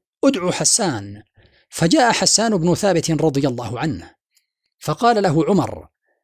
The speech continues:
"ما أرى أنه هجاه." فقال حسان:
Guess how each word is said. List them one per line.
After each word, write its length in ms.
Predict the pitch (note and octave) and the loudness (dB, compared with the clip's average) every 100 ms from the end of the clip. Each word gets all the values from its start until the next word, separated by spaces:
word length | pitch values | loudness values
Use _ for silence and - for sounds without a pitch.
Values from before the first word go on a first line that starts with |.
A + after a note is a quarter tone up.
| _ | _
"ما 300 | F3 D4+ A#3+ | 4 4 6
أرى 220 | G#3 F#3 F3 | 4 4 2
أنه 360 | E3 C#3+ C3 | 0 0 0
هجاه." 360 | C#3+ D3 G2 F2+ - _ _ _ _ _ _ | 0 -2 -4 -8 -16 _ _ _ _ _ _
فقال 400 | - F3 - F3+ | -4 -2 2 2
حسان: 680 | D#3 D3+ - C#3 D3 G3 C4+ | 2 0 0 0 -2 -2 -4